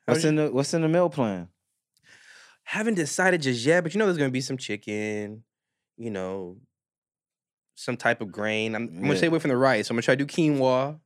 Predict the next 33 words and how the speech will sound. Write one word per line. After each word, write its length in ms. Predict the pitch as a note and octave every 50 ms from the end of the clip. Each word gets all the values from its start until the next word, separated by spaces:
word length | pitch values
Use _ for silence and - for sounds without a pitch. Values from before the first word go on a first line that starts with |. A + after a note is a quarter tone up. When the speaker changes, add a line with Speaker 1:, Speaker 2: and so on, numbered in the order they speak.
| _
Speaker 1:
You 80 | A#2 B2
know 40 | B2+
what 80 | C3 C3
I 20 | B2 A#2
Speaker 2:
Okay. 120 | A#2 B2+
Speaker 1:
mean? 100 | C3+ C3 C3
Be 60 | C#3
a 40 | C#3
little 160 | D3 D#3 D#3
fancy 420 | D#3+ - D3+ D3 C#3+ D3 - - C#3
with 100 | C3 C3
the 80 | E3
quinoa. 600 | - - E3 D3+ D3 D3 C#3 C3+ C3+ C3+ C3+ C3+ C#3
Speaker 2:
Okay. 240 | C#3+ A2 G#2+ A2 A#2+
Speaker 1:
If 140 | C#3 D3 - _
I 100 | B2 C3
do 180 | C#3+ C#3+ C#3 C#3
do 160 | C#3+ C3+ B2+
rice, 420 | C3 C3 C3 C3 B2+ C3 B2+ -
be 120 | - D3 C3+
brown 340 | B2+ C3 B2+ A#2+ B2 A#2+
rice. 500 | A#2+ A#2+ A#2 A#2 A#2+ B2+ B2+ - - - _ _ _ _ _ _ _ -
Even 100 | A#2 A#2+
though 80 | A#2 A#2
I 40 |
don't 60 | A#2+ A#2
think 100 | B2 A#2+
that's 120 | G#2+ - -
much 160 | A2+ G#2 G2
difference, 360 | - G2+ F#2 - E2 D#2+ D#2 -
to 40 |
be 100 | - F2
honest. 400 | E2+ F2 E2 D#2 D#2 D2+ - -